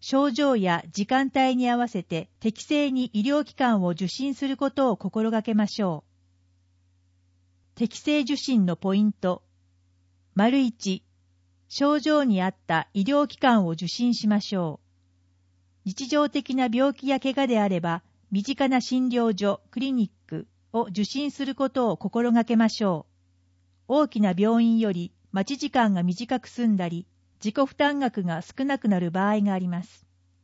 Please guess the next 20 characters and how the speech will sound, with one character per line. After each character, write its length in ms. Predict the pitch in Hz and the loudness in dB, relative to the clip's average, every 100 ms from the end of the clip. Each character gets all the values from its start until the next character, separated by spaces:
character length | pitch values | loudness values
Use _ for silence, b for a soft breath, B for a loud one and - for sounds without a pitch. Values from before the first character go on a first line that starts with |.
| _ _ _ _ _ _ _ _ _ _ | _ _ _ _ _ _ _ _ _ _
丸 280 | 196 214 247 | 0 2 4
二、 240 | 233 220 - _ _ _ _ | 4 2 -2 _ _ _ _
で 120 | 220 | -4
き 140 | 254 285 | 0 0
る 120 | 285 | 2
限 280 | 294 220 190 | 0 0 -2
り 220 | 170 - _ | -4 -8 _
平 200 | 254 262 | -2 -2
日 320 | 247 240 214 | -4 -4 0
や 200 | 196 - | 0 -2
日 220 | 196 202 202 | -2 -2 -2
中 260 | - 285 269 | -6 -2 0
に 220 | 254 220 | -2 -2
受 140 | 175 202 | -2 -2
診 260 | - 262 | 0 -2
し 140 | 240 233 | 0 2
ま 120 | 233 | 2
し 180 | - 214 | 0 -2
ょ 200 | 170 | -4
う。 60 | - | -8